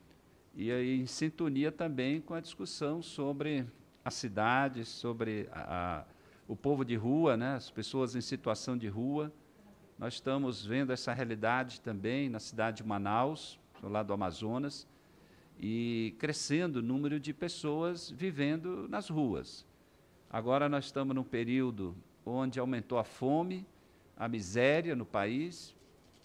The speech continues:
e não há política habitacional também. É redução de recursos na área da assistência social,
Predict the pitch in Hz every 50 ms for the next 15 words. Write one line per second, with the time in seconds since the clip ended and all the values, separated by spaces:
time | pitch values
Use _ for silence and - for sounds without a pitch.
0 | - - - 165 170 180 196 208 196 175 170 180 196 196 - 208 202 175 156 160
1 | 175 185 185 - - 160 - 180 175 175 170 156 - - - - 147 151 156 170
2 | - - 170 165 - - 185 185 156 143 143 147 143 120 - - 123 110 92 73
3 | - - - - - - - - - - - - - - - - - 110 127 139
4 | 135 113 117 123 120 120 113 - - - 143 147 151 143 127 113 120 127 131 135
5 | - - - 151 175 196 190 - 139 120 107 120 117 123 131 135 127 123 113 113
6 | 117 113 - - 120 - - - 139 156 170 - - 131 - - 131 120 - -
7 | - 123 117 117 120 135 175 233 -